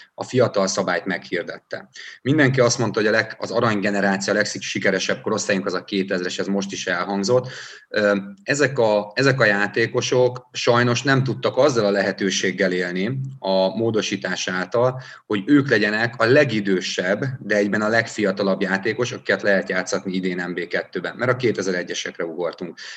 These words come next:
Így rengeteg olyan játékos, aki alapvetően korosztályos válogatott volt, N B háromba kényszerült, ahol verekedni kell a helyért, mert neki ott meg kell küzdeni a tizennyolctól kezdve egészen a harminchat éves játékossal. Persze mondhatjuk, hogy N B háromban nem tud játszani, akkor felejtsük el a történetet.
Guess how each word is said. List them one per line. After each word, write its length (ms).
Így 160
rengeteg 420
olyan 200
játékos, 720
aki 160
alapvetően 500
korosztályos 560
válogatott 560
volt, 360
N 40
B 60
háromba 460
kényszerült, 600
ahol 200
verekedni 500
kell 160
a 60
helyért, 380
mert 180
neki 220
ott 140
meg 160
kell 220
küzdeni 420
a 200
tizennyolctól 880
kezdve 480
egészen 400
a 60
harminchat 540
éves 300
játékossal. 720
Persze 260
mondhatjuk, 440
hogy 260
N 60
B 60
háromban 440
nem 180
tud 180
játszani, 580
akkor 300
felejtsük 460
el 80
a 80
történetet. 680